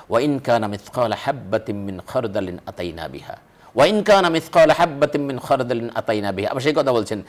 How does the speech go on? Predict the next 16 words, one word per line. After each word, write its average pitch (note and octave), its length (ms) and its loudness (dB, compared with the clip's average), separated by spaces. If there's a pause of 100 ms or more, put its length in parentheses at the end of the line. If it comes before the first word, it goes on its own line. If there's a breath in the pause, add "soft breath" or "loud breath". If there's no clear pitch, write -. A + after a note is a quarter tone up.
(240 loud breath)
দুনিয়াতে G3+ 480 4
যদি G3 240 4
তুমি F#3 200 0
সরিষার E3+ 600 0
দানা F3+ 260 6
পরিমাণ, E3 360 2
হাব্বা C#3+ 320 2
বলা G#2+ 180 2
হয়েছে, F2+ 240 -8 (360 loud breath)
সরিষার E3 540 4
দানা F3 240 8
পরিমাণ F#3 360 4
কোনো E3 200 2
কাজও D#3 300 6
করে C#3+ 180 4
থাকো, A#2 280 2